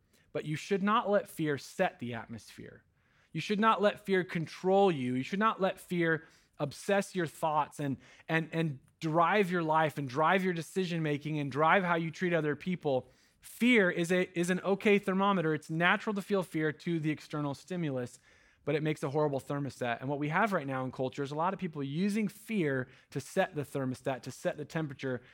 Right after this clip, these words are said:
and freaking out and scaring other people. And that's a negative thing. It causes problems. Let's look into the scripture in, in, about a story, uh, looking at a story that happened to Jesus and his disciples several thousand years ago,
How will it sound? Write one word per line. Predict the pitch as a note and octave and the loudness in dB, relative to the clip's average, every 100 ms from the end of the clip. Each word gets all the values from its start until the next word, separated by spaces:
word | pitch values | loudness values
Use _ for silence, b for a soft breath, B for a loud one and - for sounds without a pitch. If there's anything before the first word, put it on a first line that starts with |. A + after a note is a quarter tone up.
| B | B
and | C3+ B2+ | -10 -6
freaking | - F#3+ - E3+ | 0 0 0 -2
out | D#3+ C#3+ | -2 -2
and | B2+ | -8
scaring | - D3+ C#3+ | -4 -2 -2
other | D3+ E3 D#3+ | 0 0 0
people. | - C#3 C#3 C3 b b | -2 -4 -2 -4 b b
And | - | -2
that's | E3 E3 | -2 -2
a | |
negative | D#3 D3 C3 B2+ | -2 0 -2 -4
thing. | D3+ C3+ A2 - _ _ _ _ _ - | -4 -2 -4 -8 _ _ _ _ _ -14
It | C#3+ | -4
causes | D3 C#3+ C3 C#3 - b b - | 0 2 0 -6 -8 b b -2
problems. | D#3+ D#3 C#3 B2 C#3+ | 4 4 4 0 0
Let's | G#3 | 0
look | A#3 A3 | 0 0
into | A3+ F#3 | 2 2
the | D3+ | 0
scripture | - G3+ - E3 D3+ | 0 -2 0 -2 -2
in, | D3+ | -4
in, | D3+ D3+ D3 - | -4 -4 -6 -4
about | C#3 D3+ | 0 0
a | C#3+ | -2
story, | - D#3+ D#3 D3+ D3 b b b | -2 2 4 2 -2 b b b
uh, | C#3 | -2
looking | D#3+ F#3 F#3 | -2 0 0
at | D#3+ | 0
a | |
story | D3+ - E3 D3+ | -2 -2 0 2
that | C3+ | 2
happened | D3+ D#3 D#3+ | 0 -2 -6
to | - D3 C#3 | -2 -2 -2
Jesus | B2 E3+ F#3 F3 - | -4 -2 -2 -2 -6
and | D3+ | -6
his | E3 | -8
disciples | C#3+ C3 D#3+ D#3+ E3 C#3 C3 - b b b | -8 -8 -2 -2 0 -2 -2 -6 b b b
several | - F#3+ F#3+ | 2 4 4
thousand | F3 E3+ E3 D#3 | 4 4 4 2
years | D3+ E3 D3+ | 0 0 -2
ago, | C#3 C3 B2 | -2 -2 0